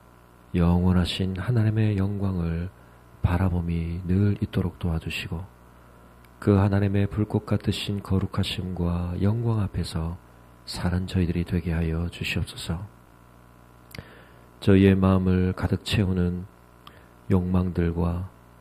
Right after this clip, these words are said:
또 저희들을 늘 압박하는 근심들에 짓눌려서 오늘 이 하루를 사는 것이 아니라 하나님의 영광을 바라보는 가운데 우리의 심령 속에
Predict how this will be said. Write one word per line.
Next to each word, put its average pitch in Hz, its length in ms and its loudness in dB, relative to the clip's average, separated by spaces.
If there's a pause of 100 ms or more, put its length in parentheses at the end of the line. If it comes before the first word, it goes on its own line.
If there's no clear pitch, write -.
(380)
또 92 200 0
저희들을 104 680 4 (240)
늘 107 600 6 (300)
압박하는 92 880 0
근심들에 92 880 -2 (720)
짓눌려서 110 720 4
오늘 98 260 2
이 92 60 0
하루를 90 280 0
사는 92 280 -2
것이 92 220 -4
아니라 85 400 -6 (800)
하나님의 98 520 0
영광을 107 640 2
바라보는 107 520 2
가운데 85 560 -4 (680)
우리의 107 380 8
심령 107 440 -2
속에 90 480 -2